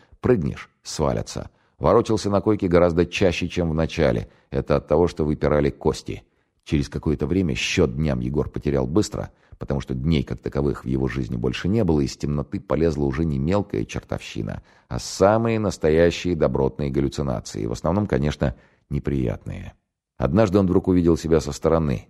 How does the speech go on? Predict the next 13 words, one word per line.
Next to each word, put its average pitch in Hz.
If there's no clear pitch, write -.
Глухое 73
помещение 76
без 73
окон, 92
на 71
кровати, 71
изображая 69
собой 69
букву 69
«Х», -
лежит 76
грязный 76
человек. 60